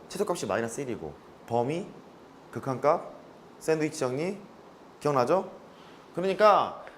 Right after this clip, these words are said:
사인 X의 범위는 마이너스 일에서부터 일까지 가지고 있는 놈일 거라고.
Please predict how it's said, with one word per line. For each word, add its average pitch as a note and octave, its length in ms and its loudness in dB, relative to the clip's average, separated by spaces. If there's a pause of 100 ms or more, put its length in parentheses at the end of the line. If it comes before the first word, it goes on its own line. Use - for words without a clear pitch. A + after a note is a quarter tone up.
사인 A#3+ 320 4
X의 G#3 600 2
범위는 C3+ 760 -4 (380)
마이너스 E3 440 2
일에서부터 E3+ 500 2
일까지 E3 600 2
가지고 C3+ 260 -4
있는 C3 140 -4
놈일 A2+ 240 -6
거라고. E2+ 440 -4